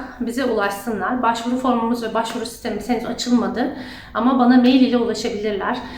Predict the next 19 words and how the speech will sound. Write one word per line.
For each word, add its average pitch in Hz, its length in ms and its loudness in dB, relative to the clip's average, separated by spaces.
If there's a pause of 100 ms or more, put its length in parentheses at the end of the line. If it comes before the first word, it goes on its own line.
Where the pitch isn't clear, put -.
(160)
Sosyal 294 440 2
medya 247 280 4
hesaplarımızı 214 600 -4
takip 196 300 -2
edebilirler. 196 680 -4 (220)
Sosyal 254 400 0
medyadan 247 460 4
mesaj 247 260 0
atabilirler. 202 680 -4 (1500)
Ve 226 280 0
bunun 254 120 8
ötesinde 254 400 4 (260)
<laughs> 254 260 2
Ankara'daysa, 233 1000 2 (200)
e, 214 260 -4
Bilkent 233 400 0
Üniversitesi 214 480 -2
unam'a 233 480 0
gelebilirler. 254 600 4